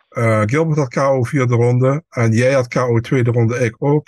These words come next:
Gilbert drie punten, wij allebei zes punten daar.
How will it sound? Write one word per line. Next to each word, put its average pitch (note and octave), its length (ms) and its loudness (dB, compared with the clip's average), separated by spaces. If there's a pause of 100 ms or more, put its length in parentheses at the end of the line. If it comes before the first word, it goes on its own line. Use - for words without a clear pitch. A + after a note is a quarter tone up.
Gilbert B2+ 360 0
drie C3 200 -2
punten, C3 400 0
wij A#2 120 2
allebei A2 400 0
zes - 260 -4
punten C#3+ 340 -4
daar. C3 300 0